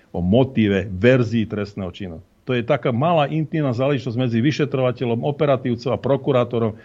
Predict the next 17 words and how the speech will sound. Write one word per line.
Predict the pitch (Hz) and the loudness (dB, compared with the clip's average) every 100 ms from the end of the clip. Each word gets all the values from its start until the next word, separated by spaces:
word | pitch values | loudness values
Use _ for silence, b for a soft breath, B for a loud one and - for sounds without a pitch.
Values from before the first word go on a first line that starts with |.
| B B B | B B B
Hej, | 127 | 0
stanovme | 127 147 147 139 139 | 2 2 4 4 2
si | 127 | -2
päť, | 117 151 - | -2 -2 0
šesť | 123 | -2
verzií, | 123 147 120 123 | 0 0 0 -2
preverujme | 135 147 151 143 127 120 117 | 0 2 2 2 2 2 2
ich, | 110 | 4
vylučujme | 160 165 - 135 127 123 | 4 4 2 0 2 2
ich, | 110 | 2
jednu | 139 139 | 0 0
si | 131 135 | -2 0
ustalíme | 147 - 151 139 135 127 | 0 2 2 4 4 2
a | |
tým | 117 139 | 2 -2
smerom | 135 135 123 | 0 0 0
pôjdeme. | - 127 127 113 | 0 0 2 2